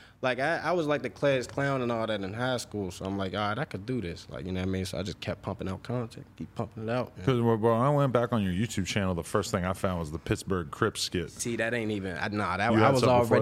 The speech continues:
Speaker 1: already,
Speaker 2: that?
Speaker 1: yeah, nah, I had some joints, but they just wasn't, they wasn't making no money. I just took them joints down.
Speaker 2: Really?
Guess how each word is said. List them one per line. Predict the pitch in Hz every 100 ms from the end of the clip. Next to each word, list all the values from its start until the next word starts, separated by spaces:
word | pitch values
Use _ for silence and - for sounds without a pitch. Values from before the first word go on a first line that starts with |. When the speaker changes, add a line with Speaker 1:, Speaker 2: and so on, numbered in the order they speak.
| 113
Speaker 1:
already, | 113 117
Speaker 2:
that? |
Speaker 1:
yeah, | 151 139
nah, | 123 127
I | 123
had | 120 127 120
some | 110 104
joints, | 101 117 98 90
but | 90
they | 95 95
just | 92 85
wasn't, | 92 95 92 90 -
they | 92
wasn't | 92 90 85
making | 90 85
no | 82 85
money. | 85 85
I | 80
just | - -
took | -
them | - 71
joints | 62 62
down. | - 73 69 - - -
Speaker 2:
Really? | 98 90 78